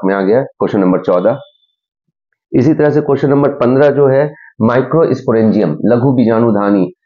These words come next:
anther का internal structure, जहां परागकणों का निर्माण होता है, क्वेश्चन number पन्द्रह।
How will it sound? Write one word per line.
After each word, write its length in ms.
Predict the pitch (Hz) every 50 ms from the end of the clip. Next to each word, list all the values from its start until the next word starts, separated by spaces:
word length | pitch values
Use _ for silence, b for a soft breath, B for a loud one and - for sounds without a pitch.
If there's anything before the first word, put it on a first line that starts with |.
| _ _ _ _ -
anther 320 | 117 117 120 117 135 127 131
का 320 | 131 135 127 127 117 -
internal 440 | 113 110 107 113 113 113 117 117 117
structure, 420 | 104 - - 117 - - 135 120 104
जहां 200 | 107 101 113 107
परागकणों 520 | - 104 95 95 95 - - 98 98 95
का 100 | - 104
निर्माण 360 | 98 92 87 90 92 92 98
होता 240 | 95 98 85 - 104
है, 60 | 110
क्वेश्चन 320 | - 98 87 - 98 87 85
number 140 | 85 85
पन्द्रह। 320 | 85 85 87 90 92 101